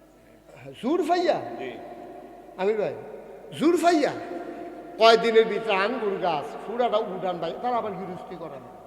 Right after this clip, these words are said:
Speaker 1: ফুরাটা উডান নেট দিয়ে দিছে, ফুরাটা উডান বাইছে, বাইছে ইয়া আঙ্গুর গাছটা। এ ভিডিও খুশি, তেও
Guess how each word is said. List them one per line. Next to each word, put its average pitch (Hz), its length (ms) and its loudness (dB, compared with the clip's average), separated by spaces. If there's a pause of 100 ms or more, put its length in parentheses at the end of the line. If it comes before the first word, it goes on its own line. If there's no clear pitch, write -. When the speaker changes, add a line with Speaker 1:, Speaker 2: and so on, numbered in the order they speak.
(1160)
Speaker 1:
ফুরাটা 254 340 10
উডান 269 420 10 (1080)
নেট 190 240 2 (120)
দিয়ে 220 160 2
দিছে, 269 340 -2 (840)
ফুরাটা 220 360 6
উডান 180 360 4
বাইছে, 156 580 -4
বাইছে 151 380 -4
ইয়া 131 180 -6 (240)
আঙ্গুর 165 280 -4
গাছটা। 135 280 -12 (1400)
এ 160 80 -2
ভিডিও 156 340 -4
খুশি, 147 320 -12
তেও 147 340 -6